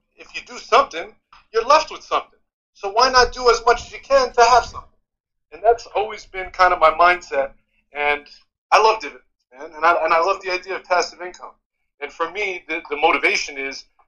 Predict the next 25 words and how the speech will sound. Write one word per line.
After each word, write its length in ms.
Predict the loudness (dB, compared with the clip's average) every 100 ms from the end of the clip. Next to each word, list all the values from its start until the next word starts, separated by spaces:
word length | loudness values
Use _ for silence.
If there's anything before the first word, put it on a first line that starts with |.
| _
is 100 | -20
to 100 | -16
continue 520 | -12 -12 -8 -4 -2
to 80 | -4
grow 460 | 0 2 4 2
and 100 | -4
to 100 | -20
continue 600 | -20 -20 _ _ -8 -8
to 140 | -8 -16 -6
build 320 | -2 -2 -2
this, 220 | -8 -20 -18
this 200 | -18 -18 _ 0
money 200 | 0 -2
machine 440 | -8 -10 -14 -20 _ _ _ _
that 100 | 4
I 100 | 4
can 120 | 4
eventually 680 | -4 -2 -2 -4 -14 -14 -16 _ _ 0
help 200 | 0 2
my 120 | -2
family, 540 | -2 0 0 0 -10
and 100 | -6
I 60 | -6
can 120 | -4
eventually 680 | -8 -8 -8 -10 -12 -16 -18